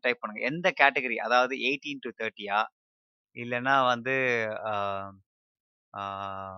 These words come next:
தேர்ட்டி to ஃபி-, ஃபிஃப்டியா, ஃபிஃப்டியா, ஃபிஃப்டி ஃபைவா? சாரி, சிக்ஸ்டியா? இல்ல சிக்ஸ்டி to above-ஆ அப்படின்னு நீங்களே யோசிச்சு பாருங்க. ஆனா அந்த ரிசர்ச் படி என்ன சொல்றாங்க அப்படின்னா, இந்த ஜென் எக்ஸ் இருக்காங்க பார்த்தீங்களா? இந்த, இந்த டீனேஜர்ஸ், இந்த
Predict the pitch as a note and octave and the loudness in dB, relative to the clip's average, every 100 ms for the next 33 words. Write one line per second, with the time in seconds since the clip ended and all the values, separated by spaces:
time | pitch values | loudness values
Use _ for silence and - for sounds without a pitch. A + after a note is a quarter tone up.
0 | G2+ - _ _ _ C#3 D3+ D3 C#3 A#2+ | -14 -18 _ _ _ 0 0 -2 -2 -4
1 | C#3 A#2 A2 - - - A#2 G#2+ C3 - | -2 -4 -4 -12 -12 -4 -4 -4 -10 -6
2 | C3 A2 G#2+ B2+ C#3+ B2+ G#2 G2 C3+ - | -2 -2 -2 -8 -6 -2 0 4 4 2
3 | - C#3 A2+ D#3+ - D#3+ B2 D#3 E3 B2 | 0 0 0 -2 -4 2 4 4 2 -4
4 | D#3 - D#3 C#3 B2+ A2+ A#2 A2+ C3+ D#3 | -6 -6 -4 0 4 4 4 4 4 4
5 | B2+ A2+ B2+ C3+ C#3+ A2+ - _ _ _ | -2 -4 -2 0 2 0 -2 _ _ _
6 | _ C3 C#3 D#3+ D3+ B2+ C3 C3+ B2 A#2 | _ -2 4 6 6 6 2 -2 0 0
7 | G#2 A2+ D#3+ - _ _ _ C3 D3+ D3 | 2 0 -4 -8 _ _ _ 4 4 4
8 | C#3 C3+ G3 - D#3 D3 D3 - C3 C#3 | 0 2 0 2 0 2 2 0 0 2
9 | B2+ C3 C#3+ B2 A2+ D#3 F3 C#3+ - D#3+ | 2 2 0 0 0 0 2 -2 -2 -2
10 | C3 A#2 G#2 G#2+ G#2+ A#2 A2+ - _ - | 0 0 -2 -6 2 2 2 -2 _ -16
11 | G#2+ A2 G#2+ G#2+ G#2 G#2 - A2 A2 D#3+ | -6 -2 0 0 -2 -4 -6 -6 -4 -2
12 | F3 D3+ A#2+ A#2 - B2 B2+ - B2 A#2 | 2 2 2 -2 0 0 0 -4 -10 -4